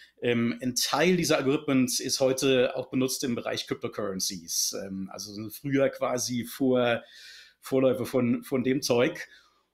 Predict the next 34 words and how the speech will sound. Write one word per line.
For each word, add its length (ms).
Und, 380
ähm, 460
war 80
dann 80
bei 60
McKinsey 440
für 80
ein 60
paar 80
Jahre 320
noch, 320
äh, 320
der, 380
der 180
Unternehmensberatung, 800
auch 160
in 80
Deutschland, 500
Frankfurt 360
unter 160
anderem, 640
war 220
dann 400
bei 80
einem 160
Hedgefonds 580
called 280
Bridgewater 340
Associates, 640
das 100
ist 60
so 80
ein 100
globa-, 240